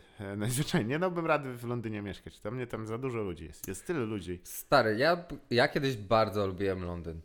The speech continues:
Speaker 2: I lubiłem tam jeździć i spędzać czas i się tak zanurzyć w tym milionie
Speaker 1: Mhm.
Speaker 2: ludzi, zgubić się i wiesz, nawet mi nie przeszkadzało to, że trzeba jechać z mojej kwatery do centrum przez dwie godziny trzema różnymi środkami <laughs> transportu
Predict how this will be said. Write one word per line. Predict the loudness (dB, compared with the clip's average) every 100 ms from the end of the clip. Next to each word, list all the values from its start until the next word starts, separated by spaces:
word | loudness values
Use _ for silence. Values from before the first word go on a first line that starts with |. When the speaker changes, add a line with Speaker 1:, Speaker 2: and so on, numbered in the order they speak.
| -4
Speaker 2:
I | -2
lubiłem | 2 2 2
tam | 0 0
jeździć | 2 0 -4 -10 -10
i | -16
spędzać | -4 -2 -2 -6
czas | 2 2 2
i | -4
się | -2
tak | -2 0
zanurzyć | 2 2 2 2 0 -2
w |
tym | 0 2
milionie | 2 4 2 2 2
Speaker 1:
Mhm. | 2 0
Speaker 2:
ludzi, | 0 -4 -4 -6
zgubić | -4 0 2 0 -2 -4
się | 0 0
i | 0 -2
wiesz, | 0 2 2 -2 -8 2
nawet | 4 4 2
mi | -2
nie |
przeszkadzało | -2 -4 -4 0 2 2
to, | -2
że | -2
trzeba | 2 2 4
jechać | 2 2 -2 -2 -8 -14
z | -8
mojej | -4 -2 -2
kwatery | -2 -4 0 0 0 -2
do | 0 0 2 0 -2 -4
centrum | -4 -4 -2 -2 -2
przez | -4 -8 -6
dwie | -2 0
godziny | 0 -2 -2 -2
trzema | -2 -2 0 0
różnymi | 0 -2 -4 -4
środkami | -4 -6 -2 0 0
<laughs> | 2
transportu | 2 2 4 4 4 2 -4